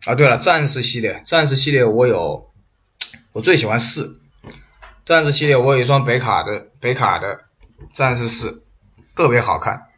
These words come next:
鞋面上有一个绑带，然后前面 Zoom，后面是 Max，然后鞋垫也是O R的，不过没有那么厚，啊，那双鞋很，很完美，那双詹姆斯战士四，我觉得是除了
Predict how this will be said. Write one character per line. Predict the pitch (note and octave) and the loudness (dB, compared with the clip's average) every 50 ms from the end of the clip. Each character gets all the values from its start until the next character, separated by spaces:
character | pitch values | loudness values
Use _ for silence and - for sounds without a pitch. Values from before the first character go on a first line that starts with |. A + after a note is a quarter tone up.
| _ | _
鞋 | - - - - A#2+ B2+ | -12 -10 -8 -4 -2 0
面 | D3 D#3 D#3 D3 C3+ | 0 0 2 2 2
上 | C3 B2+ B2 A#2+ A2+ | 2 2 2 2 2
有 | G#2+ G2+ G2 | 0 -2 -4
一 | G#2+ A2+ | -6 -4
个 | A#2+ B2+ | -4 -4
绑 | A#2+ A#2 F#2+ F#2 G2 | -2 -2 -4 -4 -2
带， | A2+ A#2 A#2 - - - - - _ _ _ _ _ _ _ | -2 -2 -2 -2 -4 -10 -20 -20 _ _ _ _ _ _ _
然 | - A2+ A2+ A2+ | -4 0 0 0
后 | A2 B2+ B2 A#2 | 0 0 -2 -2
前 | A#2 - - A2+ A#2 | -2 -2 -2 -2 0
面 | B2+ C3+ C3 B2 A#2 | 0 0 0 0 0
Zoom， | - D3+ C#3+ B2+ A2+ G#2+ | -2 -2 0 0 0 -2
后 | A2+ - C3+ B2 | 0 0 0 0
面 | B2 B2 A#2 A2 | 0 0 -2 -2
是 | G#2 G#2+ A2 G#2+ G#2 F2+ - - - _ _ _ _ _ - | -2 -4 -6 -6 -8 -8 -12 -16 -20 _ _ _ _ _ -4
Max， | C#3 C#3+ C3+ C3 C#3 - - - F#2+ D#2 - - _ _ _ | 0 2 2 2 0 -4 -8 -10 -10 -14 -20 -20 _ _ _
然 | G2+ G2+ A2+ A#2 | -8 -6 -4 -2
后 | B2 A#2+ A2+ G#2+ G2+ F#2+ F#2+ - - - - - - - - - - | -2 -2 0 -2 -4 -4 -8 -12 -18 -20 -20 -18 -18 -18 -18 -16 -6
鞋 | - - - A#2+ B2+ | -2 0 2 4 4
垫 | C#3 D#3+ E3 D3 | 4 4 4 4
也 | A#2+ A2 | 2 -2
是 | G#2+ A2+ A#2+ | -4 -4 -4
O | - A#2+ B2+ | 0 2 4
R | B2 A#2+ B2 B2 | 4 4 4 2
的， | A#2+ G#2 G2 - - - - _ | 0 -2 -6 -10 -16 -20 -20 _
不 | - B2 | -6 0
过 | C3+ C3+ | 2 2
没 | B2 B2+ C3+ | 2 4 2
有 | C3 B2 | 2 2
那 | A#2+ A#2+ | 0 0
么 | A#2+ A#2+ | 0 0
厚， | A#2 - C3+ A2 - - - _ _ _ _ _ _ - - - | 0 0 -2 -2 -4 -8 -16 _ _ _ _ _ _ -20 -8 0
啊， | G2+ A2 G#2+ - - | 0 0 0 0 -4
那 | A#2+ C3 | -4 -2
双 | A#2+ B2 A#2+ A#2+ | 0 0 0 0
鞋 | A#2+ B2 B2 A#2+ | 0 0 0 0
很， | A#2 - G#2+ G2+ - | 0 -2 -6 -8 -10
很 | - - A2 G#2+ G2 | -8 -8 -6 -4 -2
完 | G2 G2+ A2+ | 0 0 0
美， | A#2+ G#2+ F2+ - - - - _ _ - - _ - _ _ _ - | 0 -2 -4 -6 -10 -18 -20 _ _ -20 -20 _ -20 _ _ _ -2
那 | C#3 C3+ | 0 0
双 | A#2+ C3 B2+ B2+ | 2 2 0 0
詹 | A#2 D3 C#3 C#3 | 2 2 4 4
姆 | C3+ B2+ A#2 | 4 4 2
斯 | A2+ A#2+ A#2+ B2 B2 A#2 A#2 | 0 -2 -2 -2 -2 -2 -2
战 | A#2 B2+ C#3+ C3 B2+ A#2+ | -2 0 2 2 2 2
士 | B2 A#2 | 0 -2
四， | G#2+ - - C3+ B2 A2+ | -2 -2 -2 0 0 0
我 | G#2+ G#2 G#2 | -2 -2 -4
觉 | G#2+ G#2 A2 | -4 -4 0
得 | A#2 A#2 A2+ | 0 0 0
是 | A2+ B2 A2+ | 0 -2 -6
除 | A2+ - - A#2+ | -6 -8 -6 -2
了 | A#2+ B2+ A#2+ A#2 A2+ G#2+ G#2 - - _ | 0 2 4 4 2 2 0 -4 -10 _